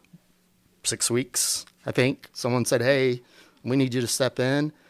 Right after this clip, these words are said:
I was a deputy C I O for se-, you know, for months. I've been in infrastructure and operations for a long time. And, and then when the C I O position became available, I was asked to stabilize. And I said, "Yeah, I can do it.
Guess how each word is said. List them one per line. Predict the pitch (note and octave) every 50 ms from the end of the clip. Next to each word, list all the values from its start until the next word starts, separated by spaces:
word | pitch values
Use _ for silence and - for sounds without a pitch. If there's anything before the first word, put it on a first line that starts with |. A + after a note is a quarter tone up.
| _ _ _ -
I | A2
was | A2 G#2 G#2+
a | A#2
deputy | A2 C3 B2 - - B2+
C | A2+ - - C3 A#2+
I | A#2 A#2 A2+
O | B2+ C3
for | - - B2+
se-, | - - - C3+ - - -
you | - B2
know, | B2 A2 A2+
for | - - A#2+
months. | A2 A#2 B2+ C#3 D3 C#3+ - - - - - - -
I've | - A2+
been | C#3 C3 B2+
in | B2 A#2+
infrastructure | A#2+ B2 C3+ C#3+ C3+ - - D#3 D3 C#3 - - C#3
and | B2+
operations | C3 B2+ - - A#2 A2 A#2 B2 B2 - D3 C3+ C#3 C3+
for | - - - A#2+
a | G#2+
long | A2 A#2 A#2+ A#2 A#2
time. | - - A#2 A#2 B2+ C#3 D3 D#3+ D#3 - - - - - - - - - _ - -
And, | - C3+ B2+ B2 A#2+ A#2 A#2 A2 A#2+ -
and | - B2 B2+ A#2+
then | C3+ C#3 B2+ C3 B2
when | A#2 B2 A#2+
the | A2+ G#2+
C | - - - C3+
I | C3 B2 A#2
O | A#2 C#3+ D#3+
position | - - C#3+ C3 C#3+ B2 - - C3+ A#2 A#2 A2 G#2+ A2 G#2 - _ _ _ - C#3
became | C#3+ C3 - - C3+ B2 A#2+
available, | A#2 G#2+ A2+ A#2 C3+ E3+ F3 D#3 A#2 A#2 A2+ A2+ A2+ A2 A2 - _ _ _ _ _ _ _ -
I | C#3+ A#2+
was | A2+ G2+ A#2
asked | B2 B2 A#2+ - -
to | B2
stabilize. | - - B2+ B2+ D3+ D#3 A2+ F#2+ F#2+ G2+ G2+ A2 - - - _ _ _ _ _ _ _ _ _ _ _ - - - _ _ _ _ -
And | C3 B2 B2 A#2+ A#2+ A#2 A2+ A2+
I | A2
said, | - - C#3 A#2
"Yeah, | A#2 C3 D3+ F#3
I | C3+ G#2+
can | - - C3 A#2
do | G#2+ A2 A2 A#2
it. | B2 - _